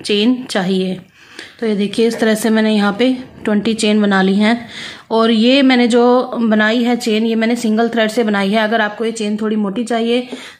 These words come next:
तो आप अपना ये जो थ्रेड है वो डबल कर सकते हैं पहले। और अब यहाँ पे हम एक फ्लावर बना लेते हैं छोटा सा। तो देखिए कैसे मैंने बनाया है। पहले हम यहाँ पे थर्ड चेन में क्रोशिया को एंटर करेंगे, वन, टू, थ्री।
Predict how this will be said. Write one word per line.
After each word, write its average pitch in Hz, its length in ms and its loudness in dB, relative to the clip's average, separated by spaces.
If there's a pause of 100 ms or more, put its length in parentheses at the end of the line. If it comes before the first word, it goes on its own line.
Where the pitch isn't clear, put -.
तो 214 100 0
आप 214 200 0
अपना 214 220 -2
ये 214 220 0
जो 214 140 -2
थ्रेड 196 280 -4
है 220 120 0
वो 233 140 0
डबल 202 260 -2
कर 190 160 -4
सकते 196 280 -6
हैं 202 140 -2
पहले। 196 300 -2 (480)
और 202 180 -2
अब 240 220 0
यहाँ 220 280 0
पे 254 120 0
हम 233 300 2 (100)
एक 240 200 -2
फ्लावर 208 300 0
बना 196 200 0
लेते 196 240 -2
हैं 214 120 0
छोटा 196 300 -2
सा। 214 220 -2 (800)
तो 202 180 -4
देखिए 202 320 -2
कैसे 220 280 0
मैंने 220 180 4
बनाया 208 300 2
है। 214 220 2
पहले 214 260 -2
हम 214 300 -2
यहाँ 202 280 0
पे 240 100 0 (140)
थर्ड 214 220 2
चेन 214 200 0
में 208 120 0
क्रोशिया 202 320 -2
को 214 80 -2
एंटर 196 200 -2
करेंगे, 202 380 0
वन, 202 360 0
टू, 226 440 -2 (480)
थ्री। 196 200 -2